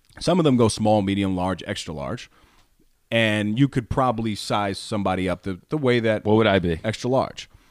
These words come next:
Speaker 1: right?
Speaker 2: Large.
Speaker 1: No, no, no, no. So I would go extra large for you, but then you take that to the tailor,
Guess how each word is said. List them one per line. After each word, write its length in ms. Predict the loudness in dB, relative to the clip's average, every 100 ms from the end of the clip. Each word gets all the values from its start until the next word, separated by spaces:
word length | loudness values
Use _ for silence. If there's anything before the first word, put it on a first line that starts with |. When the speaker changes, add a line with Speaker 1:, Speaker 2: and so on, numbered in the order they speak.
| _ -8
Speaker 1:
right? 220 | -6 -4
Speaker 2:
Large. 360 | 0 2 2 2
Speaker 1:
No, 200 | 2 4
no, 100 | 2
no, 40 | 2 0
no. 60 |
So 140 | 0 0
I 120 | 2
would 140 | 0
go 160 | 0 -2
extra 280 | -2 -4 -4
large 240 | -2 -4
for 120 | -6 -6
you, 140 | -6
but 200 | -6 -8 -4
then 320 | -4 -4 -6
you 100 | -10
take 240 | -6 -6
that 180 | -4 -8
to 80 | -8
the 80 | -10
tailor, 640 | -6 -2 0 0 -4 -8